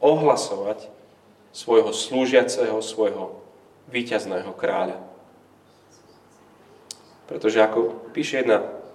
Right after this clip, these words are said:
autorka, z pohľadu skriesenia a večnosti nám bude aj ten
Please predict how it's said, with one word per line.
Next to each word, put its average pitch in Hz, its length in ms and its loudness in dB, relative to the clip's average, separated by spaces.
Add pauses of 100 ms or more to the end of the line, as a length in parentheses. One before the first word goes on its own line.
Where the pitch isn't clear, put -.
(420)
autorka, 110 720 2 (2000)
z - 160 -10
pohľadu 175 400 4
skriesenia 160 720 4
a 147 120 6
večnosti 110 720 0 (800)
nám 131 360 4
bude 135 320 4
aj 117 140 2 (100)
ten 101 140 2